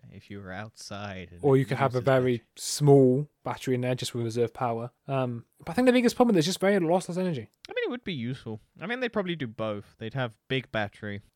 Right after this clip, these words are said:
Speaker 1: and then you just, in your house, you have it set up, and it just charges in your house, and you don't have to worry about wires. And then when you go out and about, you still have a big battery.
Speaker 2: But it will be interesting. Um,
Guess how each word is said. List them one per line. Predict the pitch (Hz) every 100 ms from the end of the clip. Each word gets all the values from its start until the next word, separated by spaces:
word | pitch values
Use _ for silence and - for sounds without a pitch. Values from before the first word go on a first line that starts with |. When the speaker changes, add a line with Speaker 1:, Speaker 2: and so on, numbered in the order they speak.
| -
Speaker 1:
and | 120 113
then | 104 104 95 -
you | - 113
just, | 101 107 -
in | 120 117
your | 107
house, | 95 104 98 104 - -
you | 101
have | 104
it | 98
set | - - 98
up, | 92 -
and | 95
it | 85
just | 101
charges | - 95 95 90 -
in | 92
your | 90
house, | 92 87 -
and |
you | 82
don't | 90
have | 87
to | 85
worry | 85 87
about | - 85
wires. | - 85 82 87 _
And | 98
then | 98 92
when | 92
you | 90
go | 98 90
out | 85
and | 82
about, | 92 87
you | 80
still | - 87
have | 85
a |
big | 85 87
battery. | - 85 - 87 - -
Speaker 2:
But | 185
it |
will | 202
be | 233 240
interesting. | 262 151 - 110 110
Um, | 135 156 160 160